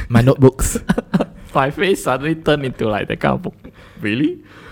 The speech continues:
Speaker 1: I bring my notebooks.
Speaker 2: Okay, I have to admit,
Speaker 1: You can
Speaker 2: you
Speaker 1: ask the producer. He is one of my classmates behind.
Speaker 2: Okay.
Speaker 1: Can you say something?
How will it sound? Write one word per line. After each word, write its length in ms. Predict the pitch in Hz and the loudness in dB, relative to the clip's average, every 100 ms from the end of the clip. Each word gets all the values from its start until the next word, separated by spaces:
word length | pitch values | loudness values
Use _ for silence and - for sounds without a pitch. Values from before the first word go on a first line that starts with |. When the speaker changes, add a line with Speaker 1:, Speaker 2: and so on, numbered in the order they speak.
| - - - - | -20 -20 -16 -6
Speaker 1:
I 140 | 143 | -2
bring 220 | 147 208 196 | 2 2 2
my 100 | 110 | 2
notebooks. 300 | 151 240 156 | 0 0 0
Speaker 2:
Okay, 200 | 113 - | -2 -2
I 120 | 110 | -4
have 280 | - 123 120 | -2 -2 -2
to 140 | 107 | -4
admit, 180 | 110 - | -4 -2
Speaker 1:
You 80 | - | 0
can 160 | - | 2
Speaker 2:
you 60 | 160 | 2
Speaker 1:
ask 180 | 170 - | 0 -2
the 80 | |
producer. 600 | 123 120 113 120 135 196 - - | -4 -2 0 0 0 -2 -8 -20
He 240 | - 135 123 | -6 -2 -2
is 140 | 117 | -4
one 180 | 127 139 | -4 -4
of 220 | 110 - | -6 -6
my 180 | 98 95 | -6 -6
classmates 800 | - 120 - 135 143 - - - | -8 -10 -6 -8 -8 -10 -12 -10
behind. 380 | - 110 113 180 - - 120 | -10 -10 -12 -16 -20 -14 -10
Speaker 2:
Okay. 240 | 104 107 | -4 -4
Speaker 1:
Can 80 | 110 | -4
you 60 | |
say 160 | 123 131 | -4 -4
something? 360 | 120 123 170 | -4 -4 -6